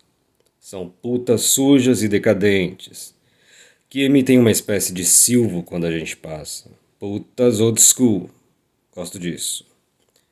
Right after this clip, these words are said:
Talvez um dia eu saia com uma delas só pra ver que caramba acontece. Lembro que uma vez vi um japonês decrépito, indo com uma que era o dobro do seu tamanho,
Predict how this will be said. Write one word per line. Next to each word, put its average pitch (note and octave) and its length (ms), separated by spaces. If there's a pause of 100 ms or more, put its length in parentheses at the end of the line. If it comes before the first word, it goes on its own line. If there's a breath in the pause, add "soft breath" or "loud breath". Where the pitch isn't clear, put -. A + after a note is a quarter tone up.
(460)
Talvez C3+ 300
um C#3+ 80
dia A#2+ 140
eu A2 80
saia A2+ 360
com G2 200
uma G2+ 200
delas F#2 340
só - 120
pra G#2 140
ver F#2+ 160
que F2 200 (120)
caramba G2+ 440
acontece. D#2+ 720 (1500)
Lembro G#2 720
que A2+ 100
uma B2 160
vez A#2 380
vi G#2+ 160
um G2+ 140
japonês F#2+ 520
decrépito, G2 760 (840 soft breath)
indo C#3+ 240
com C3+ 260
uma B2 160
que A2 100
era G2+ 100
o F2+ 40
dobro A#2+ 400
do G2+ 100
seu G2 200
tamanho, G2 760